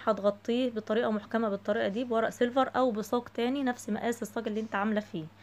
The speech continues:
شايفين ما شاء الله لونه من تحت ذهبي وجميل، نفس اللون من فوق وطري. يا دوب هتغطيه لمده عشر دقايق قبل التقديم،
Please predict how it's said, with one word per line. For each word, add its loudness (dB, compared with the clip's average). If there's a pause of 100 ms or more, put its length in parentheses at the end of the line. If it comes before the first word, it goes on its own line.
(440)
شايفين 0
ما 0
شاء -2
الله 2
لونه 0
من 0
تحت -6
ذهبي 2
وجميل، 0
نفس -4
اللون 0
من -2
فوق -2 (640)
وطري. 2 (360)
يا 4
دوب 4
هتغطيه 0
لمده 0 (360)
عشر 2
دقايق 2
قبل 2
التقديم، 0